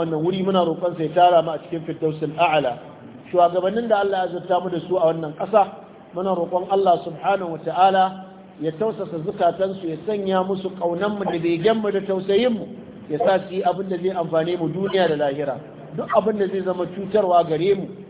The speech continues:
ya Allah, muna roƙonka ka kame hannayensu, kada ka ba su ikon aiwatar da shi. Mu kuma ka ba mu ikon yi musu biyayya akan abin da bai saba wa dokarka ba. Ya Allah, muna roƙonka,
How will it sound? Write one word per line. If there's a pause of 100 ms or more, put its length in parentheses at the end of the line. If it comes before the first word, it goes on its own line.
(160)
ya
Allah,
muna
roƙonka
ka
kame
hannayensu,
kada
ka
ba
su
ikon (100)
aiwatar
da
shi. (380)
Mu
kuma
ka
ba
mu (100)
ikon
yi
musu
biyayya (340)
akan
abin
da
bai
saba
wa
dokarka
ba. (480)
Ya
Allah,
muna
roƙonka,